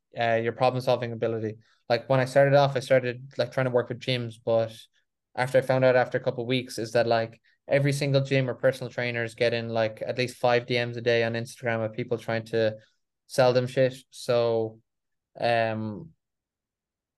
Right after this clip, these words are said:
so, yeah, so, so it's just kinda, like, making all those mistakes, and I, I think it would be interesting to go through other ways of making money online. I think the easiest way is to get a job that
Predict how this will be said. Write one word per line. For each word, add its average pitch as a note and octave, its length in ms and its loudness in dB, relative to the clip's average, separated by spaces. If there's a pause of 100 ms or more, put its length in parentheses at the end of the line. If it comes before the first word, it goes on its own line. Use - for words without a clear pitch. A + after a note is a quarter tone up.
(320)
so, - 180 -4
yeah, C3+ 140 6
so, C#3 240 4
so C3+ 240 0
it's C3+ 80 0
just C#3 140 -4
kinda, D3 160 0
like, C3+ 160 0
making C3 260 -2
all B2 120 0
those B2 160 -4
mistakes, A#2 640 -4
and A2 420 -4 (960)
I, B2+ 200 4
I B2 80 4
think D3 200 -2
it C#3+ 40 4
would C#3 280 -4
be C3 160 0
interesting B2+ 380 -6
to A#2+ 60 -4
go A#2+ 180 0
through A#2+ 360 -4
other A#2 200 -2
ways A#2+ 160 2
of A#2+ 60 -8
making A#2 220 -6
money A#2 140 -4
online. A#2 240 -4
I B2 60 0
think D#3 160 0
the C#3+ 160 -2
easiest E3 340 0
way D3+ 240 4
is B2+ 160 -4
to B2 540 0 (680)
get B2+ 420 0
a B2 80 -12
job B2 600 2
that A#2 380 0